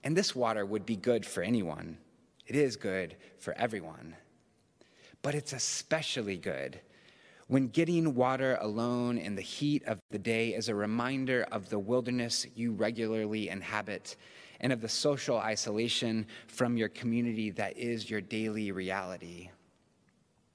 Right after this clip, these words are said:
We all know, of course, that there's a kind of social distancing and social isolating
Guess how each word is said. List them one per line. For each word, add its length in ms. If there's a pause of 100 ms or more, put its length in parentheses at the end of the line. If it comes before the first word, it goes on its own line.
(760)
We 180
all 300
know, 460
of 200
course, 540 (240)
that 160
there's 240
a 60
kind 300
of 120
social 380
distancing 720
and 280
social 480
isolating 720